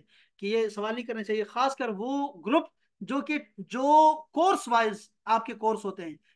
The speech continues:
ویسے جنرلی سوال صبح و شام لوگ کر رہے ہوتے ہیں، تو وہ سوال جواب چل رہے ہوتے ہیں، اس میں کوئی حرج نہیں ہے سوال، عام سوال کرنا۔ کورس کے متعلق کوئی سوال جو ہے نا،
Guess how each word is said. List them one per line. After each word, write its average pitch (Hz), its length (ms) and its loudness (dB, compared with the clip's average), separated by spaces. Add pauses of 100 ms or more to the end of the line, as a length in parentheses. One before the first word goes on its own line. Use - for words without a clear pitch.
ویسے 359 240 -2
جنرلی 311 340 0
سوال 277 320 4 (120)
صبح 311 160 -2
و 277 40 -2
شام 294 280 -2
لوگ 269 160 -2
کر 254 120 -8
رہے 240 100 -4
ہوتے 214 200 -6
ہیں، 214 100 -8 (380)
تو 226 80 -8
وہ 247 140 -2
سوال 233 280 2
جواب 233 200 0
چل 269 120 -6
رہے 247 140 -6
ہوتے 202 220 -4
ہیں، 214 100 -10
اس 220 100 -16
میں 220 80 -8
کوئی 220 240 -4
حرج 185 220 -6
نہیں 170 180 -10
ہے 156 60 -10
سوال، 170 360 -12
عام 240 200 4
سوال 190 280 -2
کرنا۔ 160 260 -12 (320)
کورس 339 280 2
کے 277 100 -4
متعلق 220 420 -4
کوئی 233 160 -6
سوال 190 320 -2
جو 170 120 -10
ہے 170 40 -8
نا، 240 140 -4